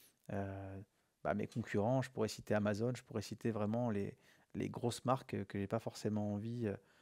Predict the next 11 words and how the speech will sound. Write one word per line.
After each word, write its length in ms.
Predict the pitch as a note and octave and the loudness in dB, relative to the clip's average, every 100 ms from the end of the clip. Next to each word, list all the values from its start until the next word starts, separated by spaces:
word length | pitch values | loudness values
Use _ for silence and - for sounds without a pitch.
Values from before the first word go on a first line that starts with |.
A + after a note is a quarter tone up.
| _ | _
pour 100 | - | -2
lesquelles 200 | G#2 A#2+ | 4 4
j'ai 80 | A2 | 4
pas 120 | A2+ | 0
forcément 380 | A2+ A2+ A2+ A2 | 0 0 0 0
envie 120 | A2 | 0
d'apparaître 400 | G#2 G2 G#2+ A#2+ | 0 0 0 0
lors 80 | G#2+ | 0
d'une 120 | G#2 | 0
recherche, 320 | G#2+ - G#2 | -2 -2 -4
d'accord ? 300 | G2 G2 A#2+ | -4 -2 -2